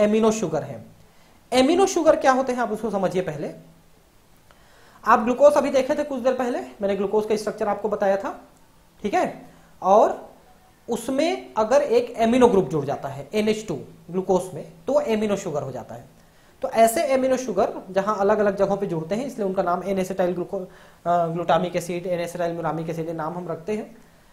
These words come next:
तो इनसे जुड़ करके बनता है bacteria का सेल wall, जिसको हम peptidoglycan कहते हैं। सेलुलोज क्या है, मैंने आपको बताया था,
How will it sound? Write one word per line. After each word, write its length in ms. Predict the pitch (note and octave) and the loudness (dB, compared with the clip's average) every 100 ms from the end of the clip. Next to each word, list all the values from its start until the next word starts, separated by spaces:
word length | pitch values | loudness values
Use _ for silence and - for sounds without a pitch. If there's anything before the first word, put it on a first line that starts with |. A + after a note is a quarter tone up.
| _ - _ _ _ - | _ -20 _ _ _ 0
तो 340 | C#4 D4+ D4 A#3+ | 4 4 2 -4
इनसे 540 | B3+ A#3+ - E4+ F#4 - - F3+ | -2 -2 -2 -2 -2 -6 -14 -6
जुड़ 240 | E3+ C#4+ | 2 2
करके 320 | - A3+ - | 4 2 2
बनता 340 | C4 F#3 E3+ F3 | -2 -2 -2 -4
है 220 | F#3 C#4 | -4 -6
bacteria 320 | F3+ - D#3+ | -6 -4 -4
का 100 | F#3 | -4
सेल 180 | - D#3+ | -4 -6
wall, 160 | D3+ A#3+ | -4 -6
जिसको 240 | F#3 F#3 | -8 -8
हम 80 | A3+ | -6
peptidoglycan 880 | G3 F3 D3+ C#3+ C#3+ C#3 B2+ A#2+ B2 | -4 -4 -4 -4 -4 -6 -6 -8 -10
कहते 260 | A#2 A#2+ | -16 -16
हैं। 120 | A#2+ - _ _ _ _ _ _ _ _ - - - - - - - | -18 -20 _ _ _ _ _ _ _ _ -20 -20 -20 -20 -20 -18 -14
सेलुलोज 540 | - B3+ B3+ C4 C4+ C4 | 2 4 6 8 6 6
क्या 120 | B3+ | 0
है, 80 | C4 | 2
मैंने 180 | A#3+ | 0
आपको 200 | A#3 A3+ | 0 0
बताया 300 | G#3 G3+ G3 | 0 2 2
था, 360 | G#3+ A3 - - | 2 0 -4 -16